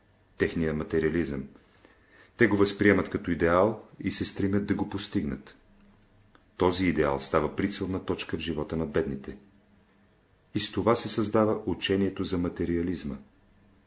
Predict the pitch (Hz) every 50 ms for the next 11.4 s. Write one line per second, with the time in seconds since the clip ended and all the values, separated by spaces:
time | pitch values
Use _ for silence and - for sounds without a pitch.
0 | _ _ _ _ _ _ _ _ 107 110 110 101 101 101 - 85 - 98 92 87
1 | 82 - - 98 95 80 82 80 - - 82 76 73 80 76 - 87 - - -
2 | - - - - - - _ _ _ _ - - - _ _ 101 101 117 123 123
3 | 123 131 - - 117 110 - - - 107 110 110 107 101 90 82 90 87 - 92
4 | 92 92 92 90 - - - - - 85 80 95 98 - - - - - - -
5 | - _ _ _ _ _ _ _ _ _ _ _ _ _ _ _ _ _ _ _
6 | _ _ _ _ _ _ _ _ _ _ _ _ _ _ - 80 78 82 82 78
7 | 80 80 78 80 - 90 82 - 82 - - - - - 82 78 73 80 80 -
8 | - - - - 104 95 87 82 - - - - 87 82 - - 104 90 85 78
9 | 73 78 76 - - - - 82 82 85 82 78 76 76 76 76 - 78 76 76
10 | 69 69 82 80 78 76 73 - 76 73 - - 101 101 80 78 71 69 67 65
11 | - - 73 - - - -